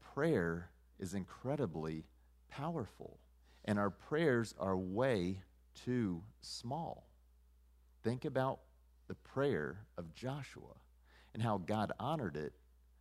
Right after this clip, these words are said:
and basically stopped time so that they could be avenged. One more thing that I, I was thinking about these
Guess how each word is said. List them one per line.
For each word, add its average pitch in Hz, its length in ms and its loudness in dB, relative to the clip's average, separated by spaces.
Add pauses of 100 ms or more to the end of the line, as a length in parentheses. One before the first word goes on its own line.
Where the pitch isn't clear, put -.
(2000)
and 92 100 -2
basically 104 640 0 (640)
stopped - 640 -4 (160)
time 107 640 -2 (1200)
so 110 180 2
that 104 280 2 (1500)
they 113 100 2
could 107 180 -4
be 92 140 4
avenged. 101 640 -4 (3000)
One 110 160 4
more 135 140 2
thing 110 320 0
that 87 120 4
I, 87 160 4
I 92 140 2
was 90 180 0
thinking 95 280 -2
about 87 260 4
these 82 240 -4